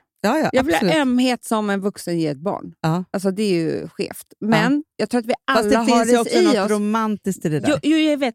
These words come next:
Speaker 2: Och jag tror vi alla har det i oss. Vilket gör att jag tror så här, vad skulle hända?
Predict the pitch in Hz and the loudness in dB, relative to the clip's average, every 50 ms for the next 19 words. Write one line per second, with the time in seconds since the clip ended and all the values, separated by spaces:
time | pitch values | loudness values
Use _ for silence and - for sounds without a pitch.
0 | _ _ - - - 254 240 - 269 247 277 262 - 277 277 254 233 226 240 233 | _ _ -12 -8 -8 -8 -6 -8 -10 -10 -10 -12 -8 -6 -4 -4 -4 -4 -4 -4
1 | 220 220 214 220 - - 349 330 247 160 - - 202 - - _ _ _ _ _ | -4 -4 -4 -4 -4 -2 -2 -2 -2 -2 -4 -6 -8 -10 -16 _ _ _ _ _
2 | _ - 240 254 - 269 262 - - 202 202 196 180 185 185 _ - 240 294 311 | _ -4 -4 -4 -2 -2 -4 -4 -2 -2 -2 -2 -2 -2 -6 _ -2 0 0 0
3 | 302 - - 165 - 170 156 - - _ - - 330 330 - - 302 302 285 254 | -2 -8 -12 -14 -12 -10 -12 -12 -12 _ -6 -4 -4 -4 -4 -2 -2 -2 0 0
4 | 254 269 220 208 208 208 208 165 - | 0 0 0 -2 -4 -4 -4 -4 -4